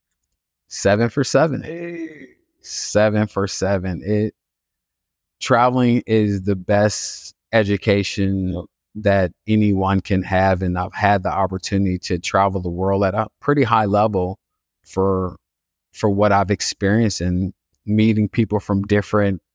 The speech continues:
Speaker 1: ethnicities and, and ages and genders and religions. It's enlightening because it taught me to be a better listener. It taught me to care. It taught me to look at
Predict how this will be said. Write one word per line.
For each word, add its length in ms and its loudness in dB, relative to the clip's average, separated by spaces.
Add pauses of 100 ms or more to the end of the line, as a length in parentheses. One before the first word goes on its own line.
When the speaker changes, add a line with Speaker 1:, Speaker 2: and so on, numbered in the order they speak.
(440)
Speaker 1:
ethnicities 1080 0
and, 280 -2 (160)
and 180 -8
ages 560 0
and 180 -4
genders 600 2
and 240 -4
religions. 800 0 (640)
It's 300 -2
enlightening 720 2
because 720 -2
it 180 -2
taught 280 0
me 160 0
to 60 -2
be 200 -2
a 60 -4
better 360 -2
listener. 580 -2 (1080)
It 180 2
taught 260 -2
me 200 2
to 220 -2
care. 560 -2 (480)
It 240 -4
taught 320 0
me 280 2
to 160 -2
look 340 0
at 160 -2